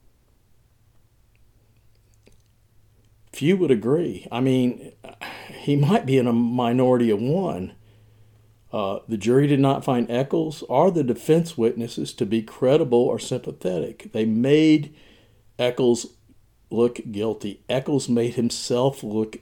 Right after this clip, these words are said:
guilty by his own testimony. He hurt himself immensely by his own testimony. Baldwin had also claimed that he had been given a statement, he had given a statement that named potential alibi witnesses, and he gave a rundown of his activities for May fifth.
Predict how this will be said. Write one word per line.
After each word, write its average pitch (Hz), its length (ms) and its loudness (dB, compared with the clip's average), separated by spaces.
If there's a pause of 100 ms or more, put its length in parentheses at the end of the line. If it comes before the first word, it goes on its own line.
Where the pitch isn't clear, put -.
guilty 110 460 -2
by 104 220 -4
his 110 180 -8
own 117 520 -4
testimony. 107 800 -6
He 127 260 -10
hurt 147 320 2
himself 131 520 0 (120)
immensely 143 720 2
by 107 240 -2
his 120 180 -4
own 131 320 -2 (120)
testimony. 101 840 -6 (1600)
Baldwin 185 320 4
had 110 200 0
also 131 300 4
claimed 117 320 0
that 110 80 -2
he 110 60 -4
had 113 120 -2
been 113 180 0
given 110 240 0
a 95 40 -6
statement, 135 720 0
he 131 140 -2
had 107 160 -2
given 170 200 6
a 139 40 2
statement 113 500 0
that - 180 -4
named 113 280 -4
potential - 500 -6
alibi 143 400 2
witnesses, 117 880 0
and 107 320 -6
he 110 100 -6
gave 101 280 -2
a 98 80 0
rundown 117 640 -2
of 101 80 -4
his 101 160 -6
activities 110 640 -2
for 117 140 -4
May 110 260 -2
fifth. - 560 -2